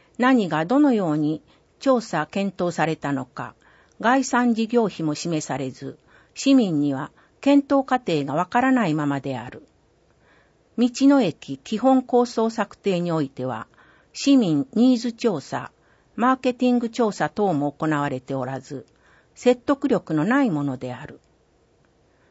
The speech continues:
公設の児童クラブを廃止し、放課後子ども教室に移行して、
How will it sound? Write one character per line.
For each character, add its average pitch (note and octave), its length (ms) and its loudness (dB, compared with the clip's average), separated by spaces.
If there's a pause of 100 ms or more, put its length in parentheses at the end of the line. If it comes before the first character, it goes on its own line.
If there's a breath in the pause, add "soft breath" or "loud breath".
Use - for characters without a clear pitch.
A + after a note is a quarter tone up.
(320)
公 D4+ 240 2
設 C#4+ 320 -2
の B3 260 2
児 A3 160 0
童 D4 200 2
ク D4 120 -6
ラ B3 120 2
ブ D#3 160 -4
を C3+ 80 -4
廃 D3 180 -4
止 C3+ 220 -10
し、 C3+ 320 -12 (440 soft breath)
放 B3+ 240 2
課 A#3 180 0
後 G#3+ 280 -2
子 A3+ 140 0
ど C#4 100 4
も C#4+ 140 6
教 C#4 240 -2
室 - 260 -6
に D3+ 160 0
移 - 40 -6
行 D3 260 -8
し - 160 -14
て、 C3+ 300 -8